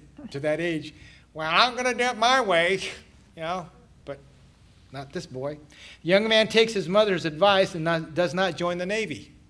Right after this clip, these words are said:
Some of you are looking at me, okay? If he had joined the Navy, he would have been in the British Navy.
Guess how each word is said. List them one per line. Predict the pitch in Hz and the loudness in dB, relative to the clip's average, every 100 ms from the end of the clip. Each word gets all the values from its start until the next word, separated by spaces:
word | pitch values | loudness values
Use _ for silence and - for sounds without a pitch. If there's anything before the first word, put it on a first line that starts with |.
| - - _ _ _ _ _ _ _ _ _ _ _ _ _ _ _ _ _ _ _ _ - _ _ _ _ _ | -20 -20 _ _ _ _ _ _ _ _ _ _ _ _ _ _ _ _ _ _ _ _ -20 _ _ _ _ _
Some | 131 120 | -20 -18
of | |
you | 135 117 | -18 -18
are | 107 117 | -18 -20
looking | 131 151 | -18 -20
at | |
me, | 143 160 | -18 -20
okay? | 151 156 175 175 _ _ _ _ _ _ _ - - - | -18 -16 -16 -18 _ _ _ _ _ _ _ -20 -20 -4
If | 240 269 | 4 4
he | 247 233 | 4 2
had | 233 170 | 2 2
joined | 175 220 220 202 | -2 0 0 -2
the | |
Navy, | 196 202 190 143 170 | -2 0 0 -2 -2
he | 180 214 | -2 -2
would | 185 190 | 0 0
have | 185 135 | 0 -2
been | 139 196 185 185 165 - _ - | 0 2 2 0 -8 -16 _ -10
in | 175 | -4
the | 156 | -4
British | 123 190 190 - 139 | 2 2 2 -2 -6
Navy. | 117 113 | -12 -14